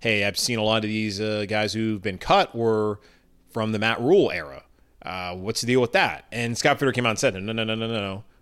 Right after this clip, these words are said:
That's not fair to Matt. We all went out there and drafted these guys. Like, these are our players." And that's the right approach. You come in,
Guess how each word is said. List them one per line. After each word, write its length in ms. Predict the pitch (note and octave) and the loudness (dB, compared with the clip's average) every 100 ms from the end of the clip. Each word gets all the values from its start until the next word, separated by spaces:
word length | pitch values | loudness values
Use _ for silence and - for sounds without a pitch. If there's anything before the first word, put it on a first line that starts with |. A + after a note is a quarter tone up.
| - | -6
That's 260 | G2+ - | -4 0
not 180 | A2+ A#2 | 0 2
fair 160 | A2+ A#2+ | 2 2
to 60 | |
Matt. 320 | A2+ A2 A2+ - - _ - | 4 2 2 -2 -20 _ -8
We 160 | A2 A2 | 0 4
all 220 | G#2+ A2 | 6 6
went 140 | A2+ | 4
out 180 | G#2+ G#2+ | 2 2
there 340 | A2 G#2+ G#2+ | 2 2 2
and 120 | A2 A2 | 0 0
drafted 340 | G#2+ G2+ A2 | 2 2 0
these 160 | G#2+ G#2 | -4 0
guys. 380 | G2+ G2 G2 | 0 2 0
Like, 160 | F#2+ F2 | -2 -6
these 200 | A2+ A2 | -4 0
are 140 | G2+ | 2
our 140 | G2+ G2+ | 2 0
players." 520 | - G2 C#2 - - - - | -2 -4 -6 -16 -18 -20 -4
And 240 | D3 D3+ | -2 2
that's 240 | C#3 C#3 - | 2 2 2
the 100 | B2+ | 2
right 240 | A2+ G#2+ | 4 4
approach. 540 | F2 - F2 C#2 - - - | 2 -10 -10 -12 -16 -18 -16
You 120 | - A#2 | -10 0
come 260 | C#3 C3+ | 4 6
in, 340 | B2 A#2+ A#2 | 6 4 0